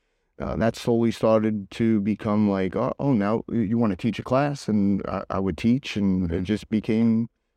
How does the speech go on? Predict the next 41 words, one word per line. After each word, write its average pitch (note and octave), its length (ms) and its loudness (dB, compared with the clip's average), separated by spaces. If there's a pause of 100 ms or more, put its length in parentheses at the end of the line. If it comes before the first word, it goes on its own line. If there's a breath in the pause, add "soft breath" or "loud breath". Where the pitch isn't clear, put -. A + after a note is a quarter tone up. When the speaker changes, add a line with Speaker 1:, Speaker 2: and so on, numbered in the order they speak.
(120)
Speaker 1:
you A#2+ 80 0
know, A#2 280 2
mixing A2 460 -2
my A2+ 100 4
two A#2+ 200 2
loves B2+ 240 2
together, - 340 -4
basically, - 560 -6
so. - 280 -14 (160)
Speaker 2:
So A#2 240 0
it A#2+ 100 0
wasn't A#2 340 2
something A2+ 380 2
that G#2 140 2
you, G2 600 0 (800)
like, F#2+ 180 0
really G2 200 2
planned G2 360 0
for? G#2 260 0
It F#2+ 80 0
just F2 160 -6
kind G2 180 0
of, F2+ 160 -2 (380)
like, F#2 320 -4
unraveled G2 460 0
naturally? G#2 540 -2
Speaker 1:
Yeah, F3+ 200 2
I C#3 80 2
wa-, C#3 200 0
I A#2+ 60 -2
wanted C#3 340 0
to, D#3+ 160 -2 (560)
my A#2+ 180 -2
first - 460 0
trip D#3 240 2 (220)
was, A#2 680 2 (100)
uh, A2 340 0
to - 120 -4
Japan F2+ 380 -4 (280)
by A#2+ 140 4
myself. - 680 -2